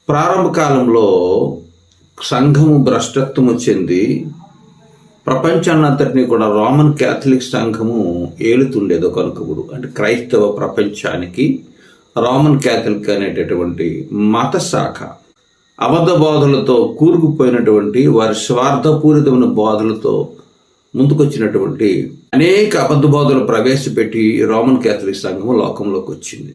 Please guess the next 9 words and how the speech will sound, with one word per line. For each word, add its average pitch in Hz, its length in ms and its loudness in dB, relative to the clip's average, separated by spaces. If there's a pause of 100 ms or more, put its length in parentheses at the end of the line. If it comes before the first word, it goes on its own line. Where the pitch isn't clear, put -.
వారు 123 760 0
ఆ 113 160 0
రోజుల్లో 107 600 0 (880)
సామాన్య 147 560 2
ప్రజలు 117 440 0
ఎవరు 113 220 2
కూడా - 560 -2 (680)
బైబిల్ 131 580 4
చదవకూడదు 98 1120 0